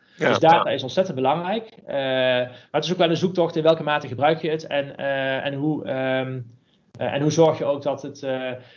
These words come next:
Speaker 2: en hoe zorg je er ook voor dat je, dat je wel open blijft staan, eh, voor de, de persoonlijke behoeften van die klant. Want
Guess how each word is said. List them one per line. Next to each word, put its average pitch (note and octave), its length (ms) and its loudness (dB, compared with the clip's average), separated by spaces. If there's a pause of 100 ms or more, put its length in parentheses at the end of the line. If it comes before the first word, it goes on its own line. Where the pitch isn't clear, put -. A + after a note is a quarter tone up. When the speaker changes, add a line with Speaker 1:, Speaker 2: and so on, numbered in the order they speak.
(120)
Speaker 2:
en B2+ 300 -2
hoe F3+ 100 4
zorg F#3 200 4
je E3+ 60 -6
er D#3 60 -2
ook D3+ 120 -6
voor C#3+ 120 -4
dat C#3 160 -2
je, D#3 240 -4
dat C#3 180 -2
je C#3 80 -8
wel D#3+ 160 4
open F#3 240 2
blijft C#3 200 0
staan, C3+ 380 -2
eh, C3 360 -4
voor C#3 240 -2
de, C3 420 0
de A2 140 -6
persoonlijke F#3+ 400 4
behoeften C#3 300 0
van B2 100 -6
die B2 100 -6
klant. A2+ 280 -4
Want C3 340 -2